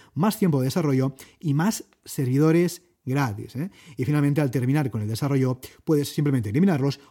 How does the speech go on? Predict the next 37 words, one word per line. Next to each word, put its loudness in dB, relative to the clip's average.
o 4
asociar 2
un 6
plan 0
y 6
publicarlos. 4
¿Mm? -6
Así -4
que 0
muy 2
fácil, 0
muy 2
simple, -2
muy 0
rápido. -2
Y 2
ya -2
sabes -2
que 2
tenemos 0
una 2
oferta -2
especial 2
para 0
los 0
oyentes 2
de 2
este -2
podcast. -4
Regístrate 0
en -2
witopi 2
punto 2
com 0
barra 0
bicicleta 2
estudio 4